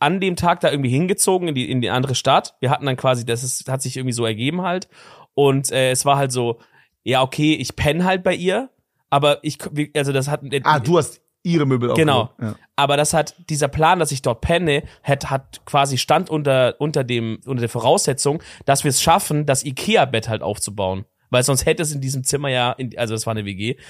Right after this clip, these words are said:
Speaker 1: sonst hätte es da ja gar kein Bett gegeben, Bro.
Speaker 2: Also hast du quasi das Bett, in dem du gefickt hast, dann später, hast du dann aufgebaut?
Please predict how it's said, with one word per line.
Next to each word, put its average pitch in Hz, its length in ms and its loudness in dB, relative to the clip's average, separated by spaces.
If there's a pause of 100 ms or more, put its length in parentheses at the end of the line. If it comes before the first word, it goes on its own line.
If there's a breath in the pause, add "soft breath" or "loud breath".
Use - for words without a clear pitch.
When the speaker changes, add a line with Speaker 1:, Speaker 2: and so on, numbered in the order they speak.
(100)
Speaker 1:
sonst 131 160 -6
hätte 160 140 4
es 147 60 -4
da 135 100 2
ja 127 100 2
gar 127 160 2
kein 120 240 0
Bett 165 220 0
gegeben, 101 420 -4
Bro. 92 200 -2
Speaker 2:
Also 113 180 2
hast 123 120 2
du - 60 -8
quasi 123 220 4
das 135 180 0
Bett, 131 240 0
in 127 80 4
dem 123 140 4
du 123 80 2
gefickt 107 400 -4
hast, 143 160 -2
dann 135 100 -2
später, 135 380 -2
hast 131 120 0
du 139 60 -2
dann 117 140 2
aufgebaut? 143 560 0